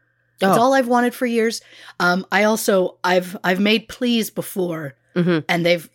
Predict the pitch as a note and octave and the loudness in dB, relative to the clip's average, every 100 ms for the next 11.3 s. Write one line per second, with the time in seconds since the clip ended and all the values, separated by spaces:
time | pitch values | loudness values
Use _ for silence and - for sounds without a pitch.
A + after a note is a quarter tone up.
0 | - - F4+ G4 F#3 E3 D#3 D#3 D3+ D3+ | -16 -2 0 0 -2 0 0 0 -2 -2
1 | D#3 - G#3+ A#3+ A#3+ C#4 - - D4+ D4+ | -4 -4 0 2 2 2 -2 -2 0 0
2 | A3+ - A3+ B3 _ _ - F#3 F3+ D#3+ | -2 -2 -4 -8 _ _ -4 -2 0 -4
3 | _ _ - G3+ A3+ C4 B3+ G#3 G#3 A3+ | _ _ -8 -6 -4 -4 -4 -2 0 2
4 | F#3 D3 - D#3+ D3+ - _ _ _ _ | 0 -4 -6 -8 -8 -14 _ _ _ _
5 | _ _ - E4+ F4 E4+ C#4 C4 B3+ A#3 | _ _ -2 2 0 0 0 2 2 0
6 | A3+ - - E3+ D#3 - - _ _ _ | -2 -6 -2 -2 -2 -8 -14 _ _ _
7 | - F3+ F#3 F3 C4 C4 B3+ C4 _ - | -4 0 0 0 0 2 0 -2 _ -20
8 | _ _ _ _ _ _ _ B3+ D#4+ A4+ | _ _ _ _ _ _ _ -4 -2 0
9 | E4 A3+ F3 D#3+ C#3 - - _ _ _ | 0 0 0 -4 -4 -10 -14 _ _ _
10 | _ _ _ _ _ _ _ _ - D#3 | _ _ _ _ _ _ _ _ -2 2
11 | D3 D3+ | 2 2